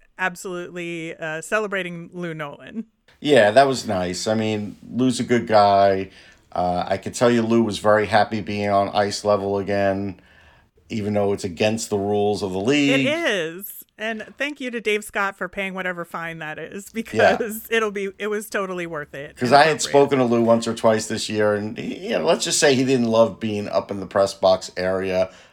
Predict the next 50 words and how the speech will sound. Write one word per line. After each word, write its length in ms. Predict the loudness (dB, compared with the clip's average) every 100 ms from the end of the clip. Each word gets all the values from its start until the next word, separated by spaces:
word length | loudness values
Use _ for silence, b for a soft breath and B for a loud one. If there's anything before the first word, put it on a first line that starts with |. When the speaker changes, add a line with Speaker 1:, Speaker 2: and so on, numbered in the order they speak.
| _
Speaker 2:
up 180 | -4 0
that 180 | 2 2
high. 480 | 2 2 2 0 -6 b b b _
You 80 | 4
know, 120 | 4
he, 100 | 4 -2
he 100 | 2
wants 220 | 2 2
to 80 | 0
be 160 | 0
down 220 | 4 6 4
with 100 | 4
the 100 | 6
action. 380 | 6 4 0
I 80 | 2
don't 160 | 4 2
blame 260 | 0 2
him. 160 | 2 2
Like, 240 | 2 0
you 80 | -4
know, 420 | -4 2 2 0 -8 b b b
it, 120 | -6 -4
he 160 | -4
could 320 | -2 -4 -4
do 180 | 0 2
a 60 | 6
better 280 | 6 6 2
job 460 | 4 6 6 4
that 220 | 4 4
way 180 | 2 -2
too 400 | 0 0 2 0
and 400 | 0 -2 -2 -8
feel 300 | -6 0 2
like 220 | 2 0 0
more 220 | 0 0
a 40 |
part 300 | 2 4 4
of 100 | 4
it. 220 | -2 -6
So 340 | 2 4 4 0 B B B B
that 180 | 4 4
was 120 | 2
great. 520 | 4 4 4 0 -6 -18 b b b
The 100 | -8
ceremony 520 | -2 2 4 4 2
was 180 | 0 -2
a 60 | 2
lot 160 | 2
of 100 | 2
fun. 680 | 2 4 6 6 4 0 -2